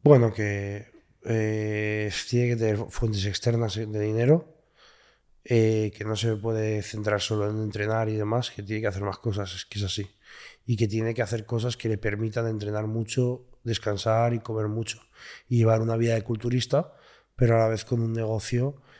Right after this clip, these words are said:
que ya no que sea escalable, pero sí que funcione como un poco aparte de, de él. No aparte de él,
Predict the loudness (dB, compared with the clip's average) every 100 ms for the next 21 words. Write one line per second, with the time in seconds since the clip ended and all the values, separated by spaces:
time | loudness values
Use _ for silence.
0 | -20 _ _ _ 2 4 4 2 -2 -2
1 | -2 -4 -6 -12 -20 -20 -20 _ _ _
2 | _ _ -6 -6 -20 -20 _ _ _ 6
3 | 6 6 6 4 4 4 4 6 4 4
4 | -2 -4 -4 -4 -2 -4 -2 -2 -2 -2
5 | -2 0 0 2 2 0 -4 -14 _ 0
6 | 2 2 -2 -18 _ _ _ 0 2 4
7 | 2 -2 -2 -4 -4 -10 _ _ _ _
8 | -20 _ _ 8 8 8 4 2 0